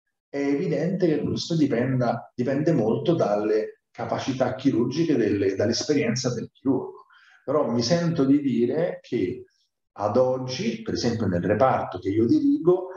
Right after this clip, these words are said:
il novantadue, novantacinque per cento degli interventi per cancro del polmone vengono effettuati con la tecnica come dicevo, o, o con il robot, con la tecnica robotica,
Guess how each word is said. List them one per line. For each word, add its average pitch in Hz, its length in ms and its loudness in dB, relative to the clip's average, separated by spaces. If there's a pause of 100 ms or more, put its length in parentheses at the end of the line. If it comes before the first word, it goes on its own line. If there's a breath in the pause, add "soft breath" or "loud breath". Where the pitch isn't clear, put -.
(240 loud breath)
il 107 400 -2
novantadue, 107 1800 0
novantacinque 92 960 -6
per 98 120 -6
cento 120 440 -4
degli 95 180 -6
interventi 135 640 -6
per - 140 -20
cancro 120 380 -6
del 123 160 0
polmone 202 400 -2
vengono 104 340 0
effettuati - 480 -6
con 131 120 -4
la 120 60 0
tecnica - 260 -10 (1200 soft breath)
come 98 140 -6
dicevo, - 420 0
o, 170 320 2
o 170 220 2
con 92 140 -4
il 85 100 -6
robot, 95 560 0
con 92 80 -4
la 87 80 -4
tecnica - 420 -6
robotica, 175 420 -2